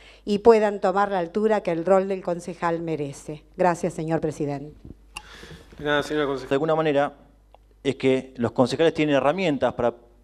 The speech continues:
Speaker 3: procurar el diálogo. Entonces, cuando no hay ni siquiera un, no sé, un pedido de audiencia con el intendente, con algún responsable de área, para plantear las inquietudes, para plantear,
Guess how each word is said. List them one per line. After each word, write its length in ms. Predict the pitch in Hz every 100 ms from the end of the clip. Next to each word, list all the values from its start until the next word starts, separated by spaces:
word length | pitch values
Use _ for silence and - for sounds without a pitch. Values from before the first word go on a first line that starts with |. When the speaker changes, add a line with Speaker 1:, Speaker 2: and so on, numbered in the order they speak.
| _ _
Speaker 3:
procurar 440 | - 117 131 147
el 100 | 143
diálogo. 480 | 156 180 120 110 107 - _ _ - -
Entonces, 300 | 139 170 170
cuando 260 | 160 147 143
no 140 | 165
hay 440 | 185 180 175 - -
ni 160 | 131 131
siquiera 340 | 131 160 180
un, 160 | 165 - - - -
no 120 | 127
sé, 100 | 160
un 100 | 143
pedido 400 | - 147 165 143
de 160 | 156
audiencia 480 | 151 135 175 190 143
con 140 | - 120
el 80 |
intendente, 680 | 120 117 127 180 160 127 117
con 140 | 117
algún 160 | 123 147
responsable 500 | 139 - 127 151 135
de 80 | 156
área, 440 | 170 131 117 107 - - - - - -
para 180 | 120 123
plantear 420 | 135 143 190 156
las 160 | 123
inquietudes, 520 | 120 120 127 131 117 110
para 180 | 113
plantear, 580 | 117 123 127 185 180 -